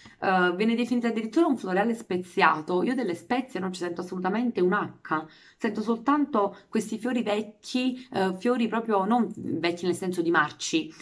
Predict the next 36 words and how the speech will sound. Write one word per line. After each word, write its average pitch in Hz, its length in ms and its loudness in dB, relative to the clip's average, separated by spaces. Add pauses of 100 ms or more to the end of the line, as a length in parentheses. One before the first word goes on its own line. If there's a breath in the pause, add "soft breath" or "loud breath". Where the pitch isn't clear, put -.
ma 170 180 4
fiori 240 360 2
proprio, 202 520 2
eh, - 760 -2
secondo 247 540 2
un 208 140 0
gusto 214 640 -2
vecchio, 180 520 0
antico, 180 720 -2
trapassato, 185 1120 2 (420 soft breath)
e 226 200 0
tanta, 254 320 2
tanta 226 340 0
polvere, 180 580 2
proprio 190 280 -2
come 175 180 0
se 175 80 -4
avessimo 185 440 -2
veramente 185 420 2
esagerato 175 520 -2
tanto 175 440 2
con 165 180 0
il 196 160 -4
talco 247 640 2 (220 loud breath)
e 196 140 2
l'abbiamo 185 400 2
respirato 208 1040 2
e 202 220 0
adesso 170 380 -2
si 196 120 -6
è 180 60 -6
fermato 175 440 -2
un 175 80 -2
po' 165 140 -4
in 165 140 0
gola. 147 480 -2